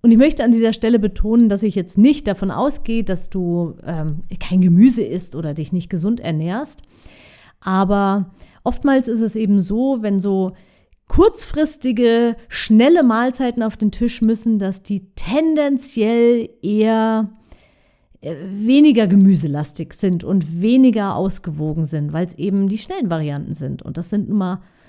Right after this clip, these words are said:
das sind nun mal meistens Nudeln und solche Sachen. Und genau darum soll's auch jetzt gehen. Einfach mal ein,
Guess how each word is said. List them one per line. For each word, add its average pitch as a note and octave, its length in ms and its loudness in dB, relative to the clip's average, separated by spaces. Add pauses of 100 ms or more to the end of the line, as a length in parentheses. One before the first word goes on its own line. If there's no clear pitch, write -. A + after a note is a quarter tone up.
(120)
das - 160 -16
sind F#3 140 -2
nun G3 100 0
mal E3 80 0
meistens C3+ 540 -6 (240)
Nudeln F3+ 380 2
und D#3 140 -6
solche D3+ 320 -6
Sachen. C3+ 380 -12 (560)
Und A3+ 140 0
genau A#3 280 2
darum B3+ 400 2
soll's A#3 300 0
auch D3+ 100 -6
jetzt F3+ 300 -8
gehen. C4+ 400 -6 (840)
Einfach E4 360 -4
mal A3 300 0
ein, G3+ 680 -2